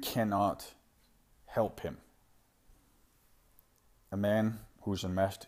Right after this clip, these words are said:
needs professional help, period. And that takes a lot for me even to say that, but it, I had to get help too.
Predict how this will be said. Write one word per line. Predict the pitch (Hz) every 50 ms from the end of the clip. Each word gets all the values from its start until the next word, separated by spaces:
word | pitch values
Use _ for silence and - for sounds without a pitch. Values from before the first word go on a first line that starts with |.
| - -
needs | 92 92 92 92 - - - - _ - -
professional | - 85 - 90 87 - - 82 82
help, | - 50 - - - _ _ - - _ _ _ - _ _ _ _ _ _ _ _ - -
period. | - 98 87 - - - - - _ _ _ _ _ _ _ _ _ _ _ _ _ - - - _ _ _ _ _ _ _ _ _ _ _ _ _ _ _ _ _ _ _ _ _ _ - - - - - _ _ _ _ _ _ _ _ - -
And | 101 98 104
that | 104 101 -
takes | - 110 101 - -
a |
lot | 92 95 95 95 87 -
for | - 92
me | 98 98
even | 98 90 90 90
to | 87 - - -
say | - 104 101 101
that, | 87 - - - - -
but | 87 82 - - - - - - - - - - - - - _ _ _ _ _ _ _ _ _ _ _
it, | - 104 98 - - _ _ - 73 58
I | 85 110 110
had | 101 - - 104 104 - -
to | 98
get | 90 95 82
help | - - 95 82 - -
too. | - 110 92 -